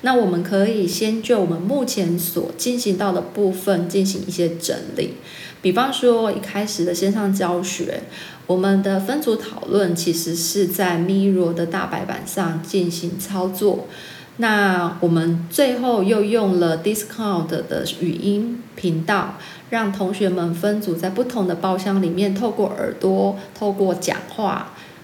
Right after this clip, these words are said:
呃，去讨论。那把我们讨论的东西在，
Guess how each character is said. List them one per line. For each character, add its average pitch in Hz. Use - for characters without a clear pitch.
呃， -
去 -
讨 -
论。 -
那 214
把 208
我 202
们 180
讨 -
论 262
的 220
东 202
西 185
在， 180